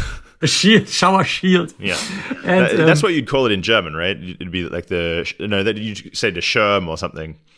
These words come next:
Speaker 1: So, so probably, I really, <laughs> I don't even know the German term. <laughs> And, um, it's,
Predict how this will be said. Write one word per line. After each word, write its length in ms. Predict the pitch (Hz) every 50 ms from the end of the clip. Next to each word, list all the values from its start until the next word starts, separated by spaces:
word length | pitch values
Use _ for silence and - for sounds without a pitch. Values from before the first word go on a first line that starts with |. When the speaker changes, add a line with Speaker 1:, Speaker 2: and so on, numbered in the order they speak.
| - 277 240 226
Speaker 1:
So, 380 | - - - - 180 165 147
so 300 | 127 - - - - 123
probably, 600 | 117 113 - 151 160 156 160 156 147 147 143 139 143
I 100 | 151 165
really, 280 | 160 151 170 170 170 185 190
<laughs> 60 | -
I 80 | - 196
don't 180 | 165 190 196 190
even 140 | 175 165
know 120 | 160 175 185
the 140 | 110 143 143
German 460 | 127 - 156 165 185 151 - 147 -
term. 200 | - - 156 135 - - - - -
<laughs> 160 | 214 - - - 214 - - - 190 - _ - - - _ - 226 214 214 208 196 - -
And, 260 | 190 185 185 175 -
um, 280 | 208 170 165 160 156 151 - - - - - -
it's, 300 | - 190 190 190 - -